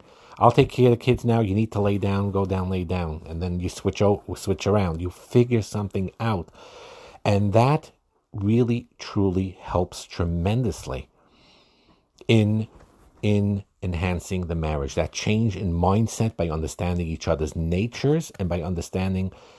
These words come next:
the consideration one needs to have for each other in a marriage. Um, one example also, um, this Rabbi Aaron Lane mentions in his book,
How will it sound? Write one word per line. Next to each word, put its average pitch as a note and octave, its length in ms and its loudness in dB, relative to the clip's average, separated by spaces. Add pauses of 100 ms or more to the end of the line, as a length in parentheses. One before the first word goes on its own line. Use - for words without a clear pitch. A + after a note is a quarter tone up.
(160)
the F#2 80 -2
consideration F2+ 1040 0
one F2 200 0
needs F2 220 -4
to - 80 -6
have E2 300 -2
for - 180 -10
each D#2 240 -8
other D2+ 300 -2 (440)
in F#2+ 140 2
a E2 60 0
marriage. C#2+ 560 -6 (1120)
Um, D#2+ 320 2
one G2 240 6
example F#2 560 0
also, E2 640 0
um, E2 400 -2 (1120)
this E2 180 -6
Rabbi F2 280 6
Aaron E2+ 300 -2
Lane G2 260 2
mentions F2 400 -4
in D#2+ 60 -2
his E2 140 -2
book, B2 340 4